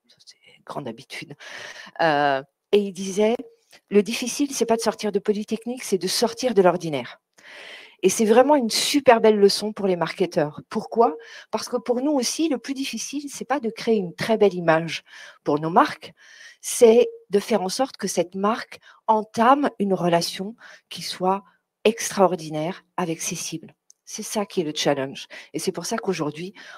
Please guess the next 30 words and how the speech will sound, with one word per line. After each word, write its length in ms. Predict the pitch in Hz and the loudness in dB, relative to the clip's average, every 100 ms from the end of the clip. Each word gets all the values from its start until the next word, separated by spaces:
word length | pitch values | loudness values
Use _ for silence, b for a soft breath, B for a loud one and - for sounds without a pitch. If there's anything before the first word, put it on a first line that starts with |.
| B | B
on 120 | 170 | -6
parle 220 | 175 185 | 0 0
de 100 | 175 | 0
user 380 | 160 151 170 185 | -10 -10 -6 -4
experience 640 | 175 165 - 156 147 143 214 | -4 -8 -8 -6 -6 -8 -8
ce 140 | - | -8
matin, 400 | 165 139 - 175 - B B B B B - | -4 -4 -4 -8 -8 B B B B B -10
non 220 | 196 220 | -4 -2
pas 160 | 226 269 | 2 2
au 100 | 247 | 0
sens 400 | - 214 208 - | -2 -4 -4 -4
internet 540 | 202 196 196 202 190 190 | -2 2 2 2 0 0
du 160 | 170 170 | -8 2
terme, 440 | 202 277 202 151 _ _ _ | 2 2 -4 -8 _ _ _
qu'est-ce 220 | 160 - | -10 -10
qu'on 160 | 175 165 | -12 -12
fait 480 | - 165 165 170 | -8 -4 0 -2
sur 560 | 175 - 160 156 170 160 | -4 -12 -10 -4 -2 0
notre 300 | 160 139 - | -4 -6 -6
site, 720 | - - 165 165 170 175 - | -8 -8 -8 -10 -10 -12 -4
est-ce 280 | 156 151 151 | -2 -2 -4
que 320 | - 165 165 | -6 -2 -2
mon 220 | 151 151 | -2 -2
agence, 560 | 147 151 165 170 - - | -2 -2 -6 -6 -8 -6
euh, 140 | 147 143 B B | -6 -6 B B
a 80 | 165 | -8
une 100 | 151 | -2
bonne 180 | 156 156 | -2 -2
expertise 640 | 139 - 151 - 165 147 | -8 -12 -12 -12 -14 -10
user, 260 | 147 143 | -8 -4